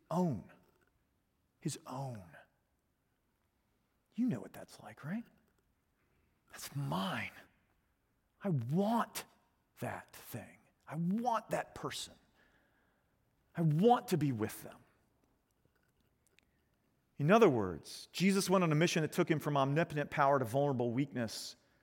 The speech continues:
For the glory of God and the salvation of humanity out of love. And so, friends, if we're, if we're gonna enter into the spirit of Christmas, the Christmas spirit this year, it's gonna mean a couple of things, all right?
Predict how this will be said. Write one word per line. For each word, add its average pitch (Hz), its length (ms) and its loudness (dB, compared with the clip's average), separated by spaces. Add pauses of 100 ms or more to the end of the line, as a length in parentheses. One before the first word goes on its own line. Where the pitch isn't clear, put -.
(1400)
For - 40 -12
the 131 60 -8
glory 156 360 0
of 123 100 -6
God 127 480 0
and 123 100 -6
the 123 60 -4
salvation 127 640 -2
of 117 80 -4
humanity 107 720 -6
out 107 320 -8
of 92 100 -12 (180)
love. - 120 -14 (4000)
And 117 100 -10
so, 151 120 4
friends, 156 260 4
if 131 80 2
we're, 220 160 12
if 196 160 8
we're 208 160 12
gonna 190 120 12
enter 160 160 8
into 156 120 4
the 135 80 4
spirit 151 400 6
of 139 140 0
Christmas, 147 480 0
the 131 100 -2
Christmas 151 400 -2
spirit 160 560 6
this 143 160 0
year, 147 120 6
it's 143 100 0
gonna 147 140 2
mean 143 140 2
a 135 40 0
couple 139 260 4
of 127 80 2
things, 92 480 -6
all 104 60 -2
right? 127 180 2